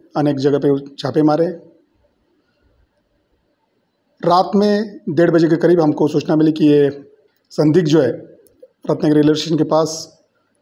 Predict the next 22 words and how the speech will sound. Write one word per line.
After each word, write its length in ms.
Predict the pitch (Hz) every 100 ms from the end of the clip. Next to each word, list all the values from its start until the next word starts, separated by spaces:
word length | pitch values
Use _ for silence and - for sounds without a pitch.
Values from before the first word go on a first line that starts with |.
| _ _ _ _ -
छुपा 260 | 143 156
है, 340 | 147 190 - _
तो 80 | 147
उसके 200 | - 156
बारे 220 | 147 151
में 100 | 147
वहाँ 160 | 143 135
पे 120 | 139
जाके 220 | 143 151
हमने 300 | 139 139 135 131 - -
जब 160 | 139 131
छानबीन 380 | 147 156 160 160
की, 220 | 151 131 - _ _ _
वहाँ 80 | 147
पे 100 | 127
तलाशी 340 | 139 165 160 175
ली, 140 | 127 - - _ _ _ -
तो 80 |
वहाँ 200 | 151 147
पे 140 | 143 151
हमको, 400 | 139 143 143 147
हमने 400 | 151 151 139